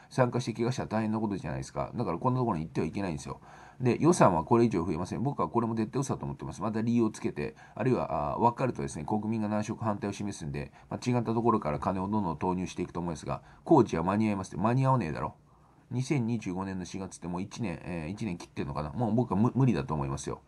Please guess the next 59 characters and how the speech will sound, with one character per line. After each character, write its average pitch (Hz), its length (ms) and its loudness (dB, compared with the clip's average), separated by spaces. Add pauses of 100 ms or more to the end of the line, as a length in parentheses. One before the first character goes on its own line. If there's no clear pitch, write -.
(480)
で、 110 520 4
え - 20 -2
ー、 - 60 -6
こ 135 120 4
の、 123 300 6
お、 113 60 4
こ 151 120 2
う 143 40 6
い 135 40 0
っ - 20 -2
た 123 120 2
デ 113 160 4
タ 127 120 0
ラ 123 60 0
メ 131 140 0
を、 95 380 0
お、 - 40 -2
言 110 120 2
い - 40 -4
続 107 200 -4
け 107 120 0
る 90 80 0
わ 78 80 -2
け 73 80 -8
で 64 60 -6
す - 80 -12
よ。 76 160 -10
で、 120 120 -4
わ 147 140 0
け 123 80 -2
わ 101 140 4
か 104 100 -2
ら 110 60 0
な 101 100 -2
い 85 60 -6
こ 85 80 -6
と 76 100 -6
を - 20 -2
言 80 60 -4
っ 73 40 -12
て - 120 -10
る 90 100 -4
ん 78 60 -4
で 73 60 -6
す - 100 -8
が、 78 220 -4 (840)
開 156 180 6
幕 156 220 2
し - 40 -6
て 139 100 4
内 139 180 4
装 139 160 2
が 131 100 2
間 135 140 2
に 147 100 0
合 143 40 0
わ 143 60 -2
な 110 120 0
い 82 140 -4